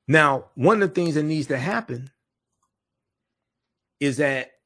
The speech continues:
they should take George Floyd's name off the George Floyd Justice and Policing Act. No disrespect to George Floyd or the Floyd family. They should, they should rename it the Law and Order Justice and Policing Act.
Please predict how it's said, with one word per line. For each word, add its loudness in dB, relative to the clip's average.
they 2
should -6
take 2
George 0
Floyd's -2
name -4
off -2
the -6
George -2
Floyd -6
Justice -6
and -10
Policing -10
Act. -18
No 0
disrespect -4
to -12
George -4
Floyd -6
or -6
the -12
Floyd -4
family. -10
They 2
should, -6
they 2
should -4
rename 0
it -6
the 0
Law 6
and -4
Order 6
Justice 0
and -4
Policing -6
Act. -20